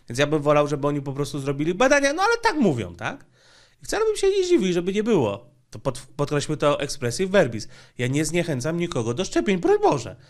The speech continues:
Każdy, kto chce, powinien się szczepić i uważam, że to jest skandal, że ci ludzie, którzy chcą, tak długo nie mogą tego zrobić. Ja uważam, że jest wolna wola. Każdy jak chce i rząd nie powinien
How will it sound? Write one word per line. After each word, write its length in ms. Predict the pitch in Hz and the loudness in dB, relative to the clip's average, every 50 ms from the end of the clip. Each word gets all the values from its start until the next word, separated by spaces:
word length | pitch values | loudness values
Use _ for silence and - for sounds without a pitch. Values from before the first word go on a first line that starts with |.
| _ _ _ | _ _ _
Każdy, 380 | - 151 180 240 262 247 269 254 | -2 0 0 0 0 -2 -4 -4
kto 160 | - - 143 | -2 -4 -4
chce, 240 | 123 - - 185 226 | -4 0 0 0 0
powinien 420 | 226 - 190 156 156 143 156 135 | 2 0 -2 -2 0 -2 -2 -4
się 140 | 120 131 95 | -4 -6 -10
szczepić 480 | - - - 180 196 - 262 277 - - - - - - - - _ | -10 -4 -4 -4 -2 -2 -4 -6 -6 -8 -16 -20 -20 -20 -20 -14 _
i 80 | - 165 | -2 -2
uważam, 400 | 165 131 147 175 185 214 196 185 | 0 0 -2 0 0 -2 -2 -2
że 100 | 190 180 | -4 -2
to 120 | 190 190 | 0 0
jest 420 | 180 180 170 175 - - - - | 2 2 0 -2 -4 -10 -14 -10
skandal, 680 | - - - - - 175 160 135 117 127 156 208 262 311 - - - - - _ | -8 -8 -6 0 2 2 2 2 2 2 2 2 2 0 -6 -12 -20 -20 -20 _
że 140 | - 147 143 | -8 -6 -4
ci 120 | - 196 | -4 -4
ludzie, 220 | 202 208 185 202 196 | -6 -2 -2 -2 -2
którzy 260 | - - 160 160 156 | -2 -4 -4 -4 -6
chcą, 500 | - - - 156 143 175 214 285 359 359 - - _ _ _ | -6 0 2 4 4 4 2 0 -4 -8 -12 -16 _ _ _
tak 180 | - 165 151 | -2 0 0
długo 240 | 143 165 196 190 202 | 0 -2 0 0 0
nie 120 | 185 190 | 0 2
mogą 260 | 180 175 170 165 180 170 | 0 0 0 0 -2 -2
tego 240 | 170 151 143 156 | -2 -2 -2 -2
zrobić. 500 | 131 120 107 92 90 - - - - - _ _ _ _ | -2 -2 -6 -8 -10 -12 -18 -20 -20 -20 _ _ _ _
Ja 120 | 214 285 | -2 0
uważam, 360 | 370 392 381 359 285 277 277 277 | 0 0 0 0 0 0 0 0
że 60 | 269 | -2
jest 120 | 240 214 | -2 2
wolna 280 | 208 196 180 165 147 120 | 2 2 2 2 0 -2
wola. 240 | 104 95 92 113 - | -2 -6 -10 -10 -4
Każdy 320 | - 220 233 226 196 190 175 | -2 0 0 0 2 2 4
jak 200 | 151 131 123 127 | 4 4 2 0
chce 280 | - - 190 233 339 339 - - - - - - - _ | 0 2 4 4 4 2 -4 -14 -20 -20 -20 -20 -12 _
i 100 | 185 180 | -4 0
rząd 220 | 180 226 226 214 | 0 0 0 0
nie 100 | 226 226 | -2 -2
powinien 480 | 220 208 190 180 208 214 220 214 208 | 0 0 -2 0 0 0 0 0 0